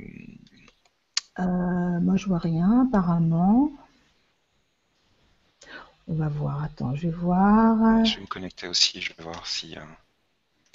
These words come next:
Speaker 1: Estamos mi-, estamos viendo, lo, lo voy a decir, lo voy a, je vais le traduire pour les, les, les Espagnols qui écoutent.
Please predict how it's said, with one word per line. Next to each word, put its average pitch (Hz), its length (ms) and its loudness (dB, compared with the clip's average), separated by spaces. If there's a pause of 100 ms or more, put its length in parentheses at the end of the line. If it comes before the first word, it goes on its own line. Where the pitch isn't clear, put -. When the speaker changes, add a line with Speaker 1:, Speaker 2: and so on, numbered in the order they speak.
(380)
Speaker 1:
Estamos 269 400 12
mi-, 254 120 12
estamos 254 520 10
viendo, 262 440 12
lo, 220 100 12
lo 220 120 12
voy 254 120 12
a 262 60 12
decir, 254 320 6
lo 214 280 6
voy 247 100 8
a, 247 100 6
je 196 80 4
vais 226 100 4
le - 0 -
traduire 233 320 2
pour 226 140 2
les, 208 460 4
les, 190 220 0
les 190 160 2
Espagnols 208 460 4
qui 208 160 -2
écoutent. 302 320 0